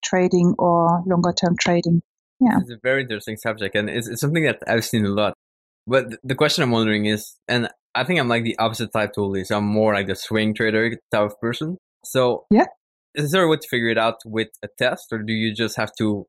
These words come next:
Speaker 2: like, do trial and er-, and error and figure out along the way how you perform best?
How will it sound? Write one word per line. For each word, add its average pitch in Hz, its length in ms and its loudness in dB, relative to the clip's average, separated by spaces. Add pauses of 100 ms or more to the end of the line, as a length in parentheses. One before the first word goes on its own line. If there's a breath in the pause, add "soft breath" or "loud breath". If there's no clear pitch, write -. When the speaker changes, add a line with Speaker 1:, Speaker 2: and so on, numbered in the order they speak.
Speaker 2:
like, 104 220 -2
do 117 140 0
trial 107 280 2
and 104 140 0
er-, - 100 -4
and 98 300 -6
error 107 240 2
and 101 120 -2
figure 107 220 -2
out 95 160 0 (380)
along 107 260 2
the 110 80 2
way 110 160 2
how 101 140 0
you 101 160 0
perform 98 400 -6
best? - 340 -4